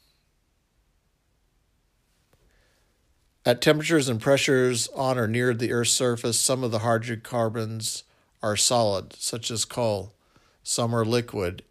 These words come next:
which is, uh, crude oil, and some are vapor state, which is natural gas. And that explains, uh, this, uh, abiotic oil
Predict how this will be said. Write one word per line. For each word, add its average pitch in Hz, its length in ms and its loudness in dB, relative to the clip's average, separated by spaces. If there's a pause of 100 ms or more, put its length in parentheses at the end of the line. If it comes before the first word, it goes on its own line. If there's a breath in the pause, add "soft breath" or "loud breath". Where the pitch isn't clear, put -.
(260)
which 110 300 -6
is, 104 420 -4 (100)
uh, 107 300 -4
crude 110 300 -4
oil, 101 420 -2 (140)
and 101 160 -6
some 110 320 0
are 98 120 0
vapor 113 440 -4
state, 101 440 -6
which 98 220 -10
is 101 140 -8
natural 101 400 -10
gas. 95 560 -8 (2500 soft breath)
And 110 320 -2
that 135 320 4
explains, 120 840 -2
uh, 117 260 0
this, 113 380 -4
uh, 104 420 -2 (640)
abiotic 113 720 0 (140)
oil 113 540 0